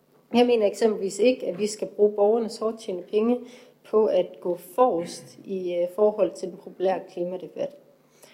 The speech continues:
Vi bør i langt højere grad fokusere på at, øh, få nogle vindmøller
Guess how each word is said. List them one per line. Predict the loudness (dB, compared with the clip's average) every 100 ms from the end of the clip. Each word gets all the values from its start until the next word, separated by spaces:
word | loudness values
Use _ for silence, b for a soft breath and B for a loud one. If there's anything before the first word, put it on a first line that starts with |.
| b b
Vi | 0 2
bør | 4 4 2 0
i |
langt | 2 2 2
højere | 4 4 2
grad | 0 2 0
fokusere | -4 -2 2 2 2 0
på | 0 0 -6
at, | -8 -8 -12 -12
øh, | -10 -10 -14 _ b b
få | 0 2
nogle | 2 -4 -8 -8 2
vindmøller | 4 4 0